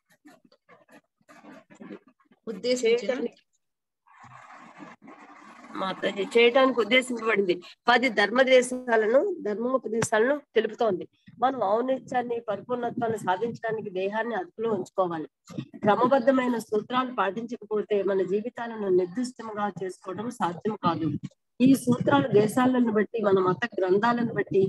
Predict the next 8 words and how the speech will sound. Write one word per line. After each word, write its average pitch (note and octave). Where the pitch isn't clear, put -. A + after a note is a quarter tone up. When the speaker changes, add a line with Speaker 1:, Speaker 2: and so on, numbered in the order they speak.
Speaker 2:
వేరువేరుగా G#3+
ఉండవచ్చు. G#3
ఎందుచేతనంటే G#3+
అవి F#3
దేశకాల A#3
పరిస్థితులకు, G#3
ప్రజల F#3
మనస్తత్వాలకు G3+